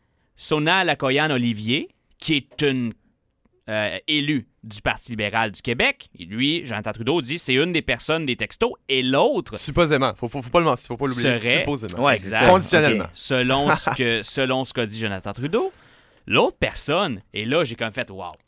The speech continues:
Speaker 1: Il y a, à chaque couche, j'adore de plus en plus cette histoire-là avec les rebondissements, là.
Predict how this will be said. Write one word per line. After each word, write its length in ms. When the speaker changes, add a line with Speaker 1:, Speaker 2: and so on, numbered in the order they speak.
Speaker 1:
Il 80
y 20
a, 80
à 140
chaque 420
couche, 340
j'adore 480
de 80
plus 320
en 160
plus 180
cette 200
histoire-là 580
avec 180
les 120
rebondissements, 760
là. 120